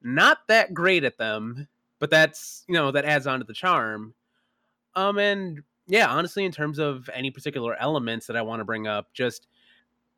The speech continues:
I do like that he f-, it feels like he does have a, uh, good rapport with the people that he's interviewing. And I find,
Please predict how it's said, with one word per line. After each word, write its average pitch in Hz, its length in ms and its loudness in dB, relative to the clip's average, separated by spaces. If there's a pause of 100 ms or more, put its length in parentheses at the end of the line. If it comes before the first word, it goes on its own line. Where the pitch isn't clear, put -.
(120)
I 202 120 6
do 247 240 2
like 226 280 6
that 190 100 0
he 185 80 -2
f-, - 180 -12 (100)
it 202 160 2 (600)
feels 285 200 0
like 330 120 0
he 277 80 0
does 190 220 4
have 175 380 2
a, 156 280 2
uh, 127 420 4 (280)
good 208 160 2
rapport 156 360 2
with 139 200 -4
the 139 80 -8
people 147 220 -8
that 135 100 2
he's 123 100 -6
interviewing. 120 720 -4 (420)
And 190 280 4
I 190 140 2
find, 262 380 0